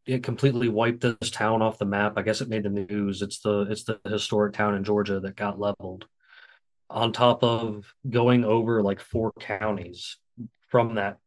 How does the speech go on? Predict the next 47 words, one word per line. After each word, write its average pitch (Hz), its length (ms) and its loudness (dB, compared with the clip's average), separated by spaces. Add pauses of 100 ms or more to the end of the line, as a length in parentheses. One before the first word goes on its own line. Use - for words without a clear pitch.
(220)
from 113 160 2
that, 104 160 0
like, 101 120 -8
starting 107 380 0
point, 95 500 -4
and 107 180 -6
leveled 104 500 -4 (200)
a 110 100 -4
whole 113 280 -4
bunch 104 260 -2
of 101 100 -6
stuff. 98 320 -6
It, 107 120 -4 (360)
in 123 100 2
fact, 120 420 6
the, 113 420 0
uh, 107 460 0 (320)
my 110 220 -4
old 117 380 0
farmhouse, 98 800 -4 (480)
I 117 40 -2
don't, 123 240 2
I'm 131 120 2
not, 123 340 4
I 120 80 4
don't 139 240 8
know 131 180 8
for 127 160 -2
sure, 127 400 4
but 120 240 0
I 104 120 2
know 107 360 0
that 101 180 -4 (640)
it 113 60 -4
was 101 140 -2
really 110 240 2
surrounded 107 520 0
by 98 220 -2 (240)
shaky - 460 -2
trees 117 340 0
to 110 80 -4
begin 110 280 -2
with, 120 340 2
and 101 200 -6
the 95 60 -6
neighborhood 104 480 -2
got 101 180 -2